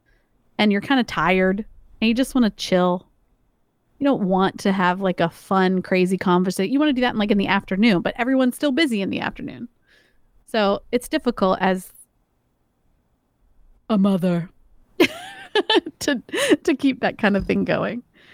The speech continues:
It really would take a lot more effort on both parties involved to really make that happen, and even your support system around you.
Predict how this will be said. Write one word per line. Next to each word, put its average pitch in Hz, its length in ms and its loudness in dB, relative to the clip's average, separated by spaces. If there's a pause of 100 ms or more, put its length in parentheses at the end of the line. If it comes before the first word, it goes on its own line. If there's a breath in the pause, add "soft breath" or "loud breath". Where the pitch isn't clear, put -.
(140 soft breath)
It 208 140 -2
really 262 300 2
would 214 180 0
take 208 400 -2 (540)
a 202 40 0
lot 196 220 2
more 185 240 2
effort 190 420 0 (280)
on 180 340 0 (1120)
both 185 300 2
parties 180 480 0 (600)
involved 196 580 -2 (120)
to 196 120 -2
really 190 220 2
make 202 180 -2
that 180 140 0
happen, - 420 -2 (300)
and 233 120 0
even 247 360 2 (300 soft breath)
your 220 100 4
support 247 380 0
system 196 360 -2
around 190 360 2
you. 131 200 -10